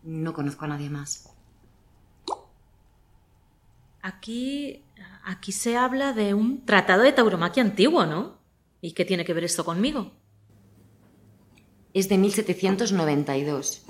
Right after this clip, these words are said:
Speaker 1: cuatro años antes que el de Pepe y yo. ¿Significa algo para ti?
Speaker 2: No. ¿Qué importancia tiene un tratado antiguo hoy?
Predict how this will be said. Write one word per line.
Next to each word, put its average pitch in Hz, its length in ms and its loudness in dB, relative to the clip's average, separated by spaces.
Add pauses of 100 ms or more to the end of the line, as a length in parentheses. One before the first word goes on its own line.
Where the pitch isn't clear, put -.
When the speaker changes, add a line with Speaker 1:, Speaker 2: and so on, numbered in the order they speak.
(320)
Speaker 1:
cuatro 196 260 2
años 170 400 2 (100)
antes 196 680 0
que - 160 -4
el 156 100 -2
de 147 80 2
Pepe 160 340 0
y 147 160 -4
yo. 143 160 -12 (800)
¿Significa 165 500 -2
algo 175 220 -2
para 160 240 -4
ti? 208 400 -8
Speaker 2:
No. 202 280 -4 (640)
¿Qué 226 80 -2
importancia 190 640 -2
tiene 180 160 -4
un 175 80 -10
tratado 175 300 -4
antiguo 175 420 -8
hoy? 196 220 -8